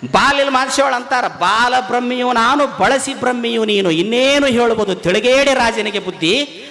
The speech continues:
ತರಬೇಡಿರೆಂದರೆ ತಂದಿರಿ ಮೈಸೂರಿಗೆ, ಮೆರೆಸಿದಿರಿ ತೀರೋಯ್ತು ಹರಕರುಣೆ ಗುರುಭಕ್ತಿ ಚಂದಲ್ಲ, ದೊಡ್ಡ ಸ್ಥಳ ಸುಸರಿಗಳು ಸಣ್ಣ ಸ್ಥಳಕ್ಕೆ ಏನು ಚಂದ" ಅಂತಾರ. ಸ್ವತಃ ಮಹಾರಾಜ ಮಣಗಟ್ಲೆ ಬೆಳ್ಳಿ ಬಂಗಾರ ತಗೊಂಬಂದು ಅವ್ರ ಮುಂದಿಡ್ತಾನ, "ನೀವು ಇವನರ ನಿಮ್ಮ ಮಠಕ್ಕೆ ಒಯ್ಬೇಕಂತಾನ."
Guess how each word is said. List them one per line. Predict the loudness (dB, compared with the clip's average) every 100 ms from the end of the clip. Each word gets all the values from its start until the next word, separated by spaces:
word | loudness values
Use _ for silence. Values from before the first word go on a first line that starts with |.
| -20 -6 0
ತರಬೇಡಿರೆಂದರೆ | 2 2 2 2 2 2 2 0 0
ತಂದಿರಿ | -2 -2 0 -2 -2
ಮೈಸೂರಿಗೆ, | -4 -6 -6 -6 -8 -10 -14 -6 0
ಮೆರೆಸಿದಿರಿ | 2 2 0 0 0 -2
ತೀರೋಯ್ತು | -2 -2 0 0 0 -2
ಹರಕರುಣೆ | -2 0 0 0 0 0
ಗುರುಭಕ್ತಿ | 0 0 0 -2 -4 -6
ಚಂದಲ್ಲ, | -2 0 2 2 0 -2 -8 -14 -2
ದೊಡ್ಡ | 0 2 0
ಸ್ಥಳ | 0 0 0
ಸುಸರಿಗಳು | 0 -2 -2 0 0 -2
ಸಣ್ಣ | -2 -2 0
ಸ್ಥಳಕ್ಕೆ | -2 -2 -4 -4 -6
ಏನು | -6
ಚಂದ" | -6 -2 -2
ಅಂತಾರ. | -2 -4 -8 -8 -20 -20 -6 -2
ಸ್ವತಃ | 2 4 4
ಮಹಾರಾಜ | 2 2 2 2 2 0 -2 -10 -4
ಮಣಗಟ್ಲೆ | 0 0 0 -2 -4
ಬೆಳ್ಳಿ | 0 2 2 2
ಬಂಗಾರ | 0 -2 -2
ತಗೊಂಬಂದು | -4 -2 -2 0
ಅವ್ರ | -2 -2
ಮುಂದಿಡ್ತಾನ, | -2 -2 0 -2 -4 -10 -8 -2
"ನೀವು | 0 0
ಇವನರ | -2 0 0
ನಿಮ್ಮ | 0 -2
ಮಠಕ್ಕೆ | -4 -4 -4
ಒಯ್ಬೇಕಂತಾನ." | -4 -4 -6 -2 -4